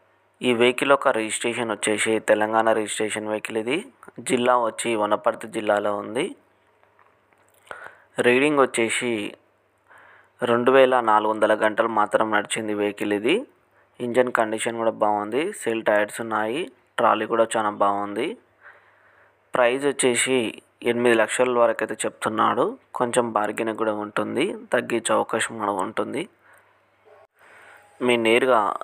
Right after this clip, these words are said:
లొకేషన్కి వెళ్ళిన తర్వాత చెక్ చేసిన తర్వాత నచ్చితే మాత్రమే కొనండి. ఎలాంటి ఆన్‌లైన్ పేమెంట్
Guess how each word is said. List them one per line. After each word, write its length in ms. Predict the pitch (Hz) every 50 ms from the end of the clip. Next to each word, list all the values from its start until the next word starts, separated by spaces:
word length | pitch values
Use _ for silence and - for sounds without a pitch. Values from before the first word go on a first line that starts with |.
| - _ -
లొకేషన్కి 520 | 110 110 - - 131 - - 143 135 - 139
వెళ్ళిన 200 | 123 117 113 113
తర్వాత 380 | - 107 107 104 101 - - 110 - -
చెక్ 160 | 110 104 104 107
చేసిన 220 | 110 107 - 123 113 104
తర్వాత 280 | 101 95 95 - -
నచ్చితే 560 | 107 98 92 - 98 101 101 - - - 113
మాత్రమే 480 | 113 110 101 98 98 - 107 107 110 107
కొనండి. 420 | - - 101 101 98 98 98 131 170 220 - - - - - - - _ _ -
ఎలాంటి 460 | 117 120 117 117 123 127 127 - 139 123 - 104 104
ఆన్‌లైన్ 260 | 101 101 107 107 104 -
పేమెంట్ 340 | - 110 107 104 101 95 95